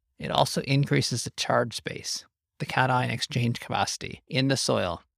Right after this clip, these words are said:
so that more nutrients can be held and released than the soil was able to before the biochar addition. Some studies show that it can hold on to metals and other molecules detrimental to plant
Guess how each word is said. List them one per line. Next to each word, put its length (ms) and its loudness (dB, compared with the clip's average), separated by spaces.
so 160 -2
that 120 -2
more 260 2
nutrients 540 0
can 160 -4
be 100 0
held 400 -4
and 220 4
released 500 0
than 160 2
the 80 0
soil 360 2
was 460 -4
able 320 2
to 300 -2
before 320 -2
the 100 0
biochar 540 0
addition. 340 -6
Some 260 2
studies 360 4
show 300 4
that 140 -2
it 120 -6
can 140 -2
hold 280 0
on 120 0
to 120 -6
metals 580 0
and 120 -4
other 180 -2
molecules 680 0
detrimental 640 0
to 100 -8
plant 540 -6